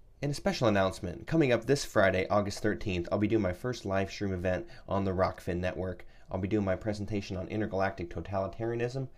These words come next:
parts one and two, which I've discussed before on the podcast feed, but also bringing in part three. I'll be going through all of that presentation, so I look forward to hearing you all and seeing you all there. It's gonna be a great time, so come hang out.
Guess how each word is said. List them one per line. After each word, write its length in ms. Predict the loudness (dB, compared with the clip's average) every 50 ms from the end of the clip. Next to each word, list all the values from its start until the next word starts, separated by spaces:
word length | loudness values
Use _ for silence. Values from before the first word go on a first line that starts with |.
| -20 -20 -20 -20 -10
parts 320 | -8 -6 -6 -6 -8 -8
one 340 | -4 0 0 2 2 0 0
and 200 | -2 -6 -6 -6
two, 360 | -6 -4 -2 -2 -2 -4 -4 -6
which 200 | -8 -6 -4 -4
I've 160 | -6 -4 -6
discussed 360 | -8 -6 -2 -2 -2 -2 -4
before 300 | -12 -10 -6 -4 -2 -2
on 60 | -2
the 80 | -4 -2
podcast 480 | 0 0 0 0 0 -2 -2 -2 -2
feed, 260 | -6 -4 -4 -4 -4 -6 -14 -20 -20 -20 -8 0
but 100 | 4 4
also 180 | 4 4 2
bringing 280 | -2 -2 0 0 -2 -2
in 120 | -4 -6
part 300 | 0 0 0 0 0 -6
three. 380 | -8 -6 -6 -4 -4 -6 -6 -6
I'll 100 | -6 -4
be 80 | -4
going 240 | -4 -4 -4 -4 -6
through 360 | -6 -4 -2 -2 -2 -2 -4 -8 -16 -20 -20 -18 -2 2
all 120 | 2 2
of 80 | 4 4
that 160 | 4 4 4
presentation, 640 | 2 -2 -2 -2 -4 0 0 0 0 0 -2 -4
so 80 | -2 -2
I 40 | 0
look 200 | 0 -2 -4 -2
forward 260 | -2 -2 0 0 -2
to 60 | -4
hearing 340 | -4 -2 -2 -2 0 -2 -2
you 140 | -2 -2 -2
all 260 | -2 -4 -4 -4 -4
and 180 | -4 -6 -8 -4
seeing 240 | -2 -2 0 0
you 140 | 0 -2 -2
all 140 | -2 -2 0
there. 300 | 2 2 2 2 2 -2 -6 -14 -20 -20 -20 -12
It's 120 | -12 -4 -2
gonna 100 | -2 0
be 100 | 0 -2
a 40 | -2
great 240 | -2 -2 -2 -2
time, 220 | -2 -2 -2 -2 -4
so 260 | -4 -4 -4 -4 -4
come 200 | -4 -4 -4 -2
hang 220 | 0 -2 -2 -2
out. 200 | -4 -6 -8 -12